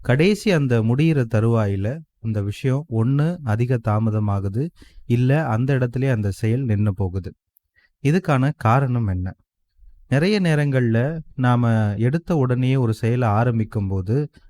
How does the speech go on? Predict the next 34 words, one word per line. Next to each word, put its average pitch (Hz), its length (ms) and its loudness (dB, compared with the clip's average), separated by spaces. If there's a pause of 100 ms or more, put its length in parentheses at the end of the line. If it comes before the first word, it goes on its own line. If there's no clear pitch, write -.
(140)
நமக்கு 131 300 2
ஒரு 117 340 2
தெளிவு 143 500 2
மனசுல 107 340 -2
இருக்கும். 95 340 -6
அதாவது, 107 560 -2
நம்மளோட 117 500 0
வேலை 113 360 0
என்ன, 156 380 -2 (240)
பிரபஞ்சத்தோட 110 580 -2
வேலை 101 320 -2
என்ன 98 380 -4
அப்படின்னு. 95 400 -6 (640)
அந்த 185 380 2
வகையில 170 460 2
நாம 131 300 2
சில 113 260 0
விஷயங்களை 120 580 0
கொஞ்சம் 98 720 -2 (200)
வெளிப்பா 127 380 2
செய்யும்போது, 107 840 -2 (360)
நம்மளுடைய 165 680 2
செயல் 131 320 2
எதுவோ 123 340 2
அதை 120 180 2
மட்டும் 127 340 -2
செஞ்சுட்டு 113 360 0
நாம 110 260 0
பாட்டுக்கு 113 340 0
நிம்மதியா 110 360 2
அடுத்த 107 340 0
வேலையை 101 360 0
பார்க்க 95 360 -4
போயிடுவோம். 92 380 -6